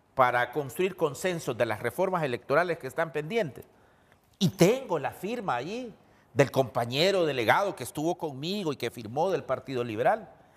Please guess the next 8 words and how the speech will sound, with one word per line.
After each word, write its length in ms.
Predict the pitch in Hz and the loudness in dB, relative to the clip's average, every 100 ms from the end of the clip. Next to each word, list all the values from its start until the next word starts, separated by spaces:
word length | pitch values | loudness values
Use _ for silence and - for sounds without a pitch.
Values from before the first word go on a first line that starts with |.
| - - _ | -20 -20 _
Que 140 | - 175 | 4 4
después 360 | 165 - 262 | 4 2 2
se 120 | 254 | 0
siga 260 | 202 240 233 | -8 0 0
diciendo 500 | 190 160 226 220 180 | 0 -2 -2 -2 -6
que 160 | - 170 | -4 0
ya 180 | 202 | 0
no, 340 | 214 240 233 | 2 0 0